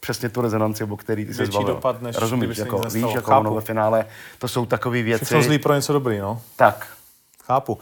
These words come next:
Speaker 1: No.
Speaker 2: Fauloval jsi někdy v zápase úmyslně?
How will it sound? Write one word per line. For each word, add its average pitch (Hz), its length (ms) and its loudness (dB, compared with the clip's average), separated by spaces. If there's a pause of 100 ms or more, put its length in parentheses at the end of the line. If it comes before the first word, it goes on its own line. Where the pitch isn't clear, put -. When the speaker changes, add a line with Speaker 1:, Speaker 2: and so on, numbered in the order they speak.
(120)
Speaker 1:
No. 82 160 -6 (800)
Speaker 2:
Fauloval 233 540 6
jsi - 280 -6
někdy 147 640 0
v 135 40 0
zápase 135 540 2
úmyslně? 170 540 -2